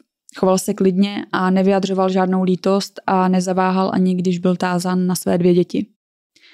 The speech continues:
Když se pak kriminalisté ptali, proč Tvrdík upustil od původního plánu s uřezanýma hlavama, tak jim řekl, že byl už unavený, že zavraždil tchýni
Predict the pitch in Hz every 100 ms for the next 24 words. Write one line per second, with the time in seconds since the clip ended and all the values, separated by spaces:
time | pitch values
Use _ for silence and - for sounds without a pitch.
0 | _ _ _ 208 233 220 220 - 208 196
1 | 196 196 208 208 196 190 190 196 190 -
2 | - - 185 185 202 - 180 - - 202
3 | 196 190 - - 190 185 196 202 208 190
4 | 185 185 - - 185 180 185 185 190 185
5 | 175 175 190 214 - - - - - _
6 | 196 208 196 190 190 190 190 185 185 185
7 | - 185 185 175 175 - _ _ _ _
8 | - 180 180 180 180 185 185 185 180 -
9 | 185 185 190 190